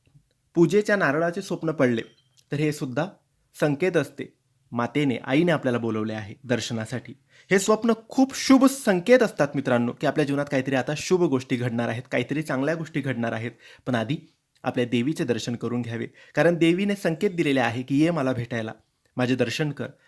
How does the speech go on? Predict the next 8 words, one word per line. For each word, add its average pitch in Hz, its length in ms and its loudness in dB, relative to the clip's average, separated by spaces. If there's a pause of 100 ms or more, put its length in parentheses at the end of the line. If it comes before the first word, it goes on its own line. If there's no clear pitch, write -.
(360)
तर 131 60 2
आपण 131 200 2
लगेचच, 127 480 -2 (600)
लगेच 147 260 2
म्हणजे 196 180 -4
दुसऱ्या 165 260 -2
दिवशी 202 200 -4
नाही, 170 160 -8